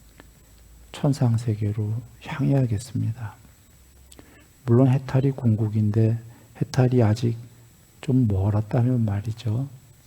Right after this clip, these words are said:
과정에선 실제로 부처님께서 그 사하승직업 전에 연등부처님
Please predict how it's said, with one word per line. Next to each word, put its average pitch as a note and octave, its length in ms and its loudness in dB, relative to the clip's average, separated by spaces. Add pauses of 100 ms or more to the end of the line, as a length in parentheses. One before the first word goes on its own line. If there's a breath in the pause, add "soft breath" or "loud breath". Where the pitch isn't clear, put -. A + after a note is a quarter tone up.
(320)
과정에선 A2+ 880 -4 (1400 loud breath)
실제로 C#3+ 520 2
부처님께서 A#2 1000 0 (1200)
그 A#2+ 140 -2
사하승직업 A2 1120 2
전에 A#2+ 460 0 (1300)
연등부처님 A2+ 1120 2